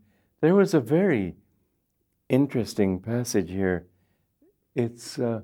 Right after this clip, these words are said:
it begins with the saying before it, which I have read in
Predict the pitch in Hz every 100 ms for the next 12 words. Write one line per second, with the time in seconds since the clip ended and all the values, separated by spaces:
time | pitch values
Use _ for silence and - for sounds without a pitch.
0 | - _ _ _ _ _ 269 135 135 113
1 | 175 226 208 - 139 127 127 - 143 123
2 | 104 98 - 110 95 92 - 101 92 92
3 | 90 95 101 92 80